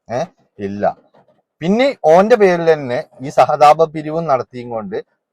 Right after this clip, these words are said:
നടക്കുകയായിരുന്നു. അതിനിടക്കാണ് ഇവളുടെ ഉമ്മ വന്നിട്ട്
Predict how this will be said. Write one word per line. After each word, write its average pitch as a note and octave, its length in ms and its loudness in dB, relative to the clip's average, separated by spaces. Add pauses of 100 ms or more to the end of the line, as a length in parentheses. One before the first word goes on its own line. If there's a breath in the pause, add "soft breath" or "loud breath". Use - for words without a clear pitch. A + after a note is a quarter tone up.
(120)
നടക്കുകയായിരുന്നു. B2+ 680 2 (280)
അതിനിടക്കാണ് F#3 680 4
ഇവളുടെ E3 320 4
ഉമ്മ D#3 280 2
വന്നിട്ട് C#3 500 -2